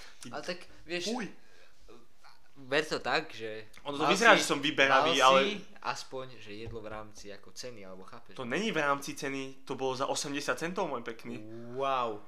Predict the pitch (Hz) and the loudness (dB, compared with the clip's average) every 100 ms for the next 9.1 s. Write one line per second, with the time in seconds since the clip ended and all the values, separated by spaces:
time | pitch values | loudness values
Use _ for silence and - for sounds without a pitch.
0 | - 143 - - 185 202 285 226 226 - | -10 4 4 8 8 8 6 4 6 8
1 | 196 - 165 156 156 147 156 151 143 139 | 6 6 4 4 6 8 6 4 -4 -6
2 | 139 143 139 139 131 143 156 180 170 - | 2 8 10 8 6 2 -2 -6 -8 -8
3 | 135 - 120 - 107 101 - - - - | -6 -6 -6 -8 -12 -12 -12 -12 -12 -10
4 | 151 - 156 156 165 147 143 139 139 143 | -6 -4 -4 -4 0 4 6 6 2 0
5 | 190 151 147 139 147 147 - - - - | 0 2 2 4 2 2 -6 -8 -12 -14
6 | - - - 131 131 143 147 143 147 139 | -14 -14 -6 -2 2 0 6 4 4 4
7 | 139 - 135 139 139 156 139 135 139 151 | 4 4 0 0 -2 -2 -2 0 0 -2
8 | 127 120 - - - - - - - 117 | -4 -6 -8 -12 -12 -14 -12 -12 -12 -12